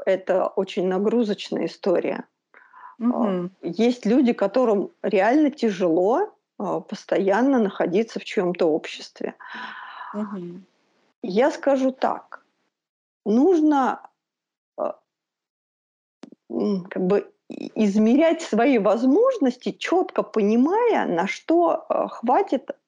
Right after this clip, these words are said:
Speaker 1: своих собственных сил. И,
Speaker 2: Мгм.
Speaker 1: э, если хорошо знать себя, то можно при желании найти пару, которая подойдет.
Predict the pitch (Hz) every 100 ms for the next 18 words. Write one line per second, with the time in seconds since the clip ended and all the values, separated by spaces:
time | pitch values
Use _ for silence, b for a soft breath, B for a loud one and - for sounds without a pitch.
0 | - - 190 285 294 - 240 - 226 190
1 | - - - 196 - - _ B B B
2 | B B _ _ 208 247 302 254 240 -
3 | - - 214 269 330 330 - - 247 285
4 | 294 339 226 247 262 - 254 214 277 403
5 | 480 - _ _ _ _ _ - 202 226
6 | 392 294 247 190 196 - 185 226 233 254
7 | 208 165 185 202 214 208 196 - 262 403
8 | 370 - - - 233 285 - 202 202 220
9 | 233 226 214 - -